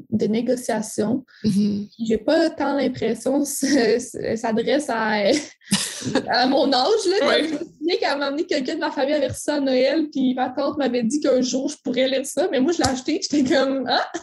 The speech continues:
Speaker 2: Ah !
Speaker 1: <laughs> Je vais le lire. » Mais c'est hyper pertinent parce que c'est un ancien, euh, négociateur, euh, pour le F B I, mais qui était comme un des meilleurs. Puis là, il a écrit, euh, ce, ce livre-là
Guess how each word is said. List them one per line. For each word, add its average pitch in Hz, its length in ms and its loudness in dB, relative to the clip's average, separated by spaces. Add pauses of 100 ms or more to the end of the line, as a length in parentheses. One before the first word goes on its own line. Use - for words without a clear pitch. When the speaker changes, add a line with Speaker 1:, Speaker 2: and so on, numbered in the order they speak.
(120)
Speaker 2:
Ah ! 381 160 2
Speaker 1:
<laughs> 285 100 0
Je 294 200 -2
vais 311 280 2
le 320 240 2
lire. » 392 320 0 (320)
Mais 254 140 4
c'est - 320 -4
hyper 403 360 -2
pertinent 294 600 -4
parce 254 280 -4
que 214 280 2
c'est 214 180 -4
un 202 260 0
ancien, 214 720 2
euh, 196 180 2 (380)
négociateur, 220 920 0
euh, 214 160 2
pour 208 160 -2
le 208 80 -2
F 220 240 -2
B 208 80 2 (100)
I, 220 380 -2 (160)
mais 202 180 2
qui 214 100 -2
était 208 160 -2
comme 214 200 -2
un 220 60 2
des 214 140 0
meilleurs. 226 520 2 (300)
Puis 214 260 0
là, 214 100 2
il 214 120 0
a 208 40 0
écrit, 220 380 0
euh, 208 100 -2
ce, 214 480 0
ce 208 80 -4
livre-là 233 800 2